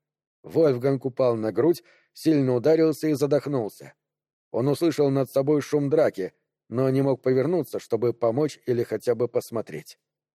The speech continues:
Послышался глухой удар, и Хиро выбранился. Вольфганг собрался было про себя провозгласить победу, но тут рядом с ним упала Катрина с окровавленным лбом.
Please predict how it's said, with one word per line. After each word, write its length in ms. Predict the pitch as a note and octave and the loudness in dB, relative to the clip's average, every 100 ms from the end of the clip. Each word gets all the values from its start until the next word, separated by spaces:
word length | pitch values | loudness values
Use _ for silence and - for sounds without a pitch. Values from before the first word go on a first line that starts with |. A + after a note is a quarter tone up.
| _ _ | _ _
Послышался 640 | A#2 G#2+ C#3+ B2+ C3 - A#2+ | -6 -2 -2 0 -2 -2 0
глухой 400 | A#2 B2 G#2+ G#2+ | 0 0 0 2
удар, 260 | A2+ C#3+ - _ _ _ | 2 0 -4 _ _ _
и 140 | A2+ | -2
Хиро 360 | A2+ C3 D3+ D#3+ | -2 0 2 4
выбранился. 720 | E3+ D#3+ A#2 G2 E2+ - - _ _ _ _ - | 4 2 0 -2 -8 -16 -20 _ _ _ _ -18
Вольфганг 540 | D2+ D3 D3 C#3 C#3 | -2 2 2 2 0
собрался 480 | B2+ B2+ D#3 C#3+ C3 | 0 2 4 2 2
было 200 | C3 C3 | 0 0
про 160 | B2 C3 | 0 -4
себя 320 | - D3 C#3+ - _ - | 0 0 0 -6 _ -4
провозгласить 720 | C3+ C#3 C3 C3 A#2+ C#3+ - | 0 2 2 2 0 -4 -2
победу, 680 | B2 A2 D3 F3 A2 G#2+ - _ _ _ | -2 0 2 0 0 -4 -6 _ _ _
но 160 | B2 C3+ | -4 0
тут 200 | F3 C#3 | 0 2
рядом 320 | D3 C3+ B2+ | 0 0 -4
с 100 | - | -4
ним 200 | C#3+ D3+ | -2 -2
упала 340 | C3 C#3+ C#3 | 2 2 2
Катрина 480 | C3 C3+ D#3+ E3+ B2+ | 2 -2 0 0 0
с 100 | - | -2
окровавленным 760 | A2+ A#2 A2 B2+ A#2 A#2+ A#2 A2+ | -2 0 2 2 0 -2 -2 -4
лбом. 300 | G#2 F2 | -4 -6